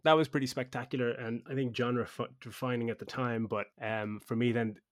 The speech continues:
the, the good just got better because the racing, it kinda took on a strategic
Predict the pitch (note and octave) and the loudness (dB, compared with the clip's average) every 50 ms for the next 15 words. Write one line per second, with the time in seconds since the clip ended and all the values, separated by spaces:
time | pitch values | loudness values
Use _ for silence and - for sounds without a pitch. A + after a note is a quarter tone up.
0 | _ - - C3+ B2 A2+ A2 G#2+ G#2+ G#2+ F#2 - - A2 - D3+ C#3+ C3 C3 C3 | _ -14 -10 -10 -8 -8 -8 -8 -8 -10 -10 -12 -10 -4 0 0 0 0 0 -4
1 | B2 - - G#2 - - - A#2+ B2+ B2+ A2 G#2 A2 - - B2 A#2 G#2 - _ | -4 -2 -4 -4 -4 -4 -4 -2 -2 -2 -4 -6 -8 -8 -6 -6 -6 -6 -8 _
2 | _ _ _ _ _ - A2+ A2+ B2+ C3+ C#3 C3+ C3+ - B2+ B2+ B2 A#2 A#2 - | _ _ _ _ _ -6 -4 0 0 0 0 -2 -4 -4 -4 -4 -4 -6 -8 -12
3 | - _ _ _ _ - B2 B2 A#2 A2+ - _ _ - - D3+ C#3+ C#3 C3 - | -20 _ _ _ _ -14 -12 -10 -10 -12 -14 _ _ -8 -6 -4 -4 -4 -2 -2
4 | D#3 C#3+ - C3+ B2+ B2 A#2 - - - C3 B2+ - - - D#3+ D#3 C#3 - B2+ | -2 -2 0 2 2 2 2 0 -2 -6 -6 -4 -4 -4 -4 -2 -2 -2 -2 -4
5 | A2+ - - - - | -4 -4 -8 -10 -12